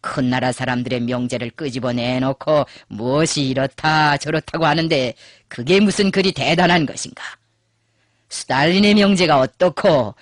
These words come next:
뜨러츠키의 말이 어떻다는 것이야 러시아 사람들이나 할 말이지. 조선 사람이야 조선의 오를 가지고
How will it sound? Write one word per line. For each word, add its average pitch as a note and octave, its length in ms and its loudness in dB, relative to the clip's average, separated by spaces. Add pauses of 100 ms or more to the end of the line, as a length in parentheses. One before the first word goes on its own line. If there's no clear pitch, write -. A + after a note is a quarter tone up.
(140)
뜨러츠키의 C#3 760 0
말이 F3+ 260 4
어떻다는 F3 520 0
것이야 E3 480 0 (280)
러시아 A#2+ 500 -2
사람들이나 D#3 560 0
할 D3+ 180 0
말이지. D3+ 540 0 (320)
조선 A#2 300 -6
사람이야 C3+ 540 0 (380)
조선의 A#2+ 460 -4
오를 D#3 420 2
가지고 D3 460 -2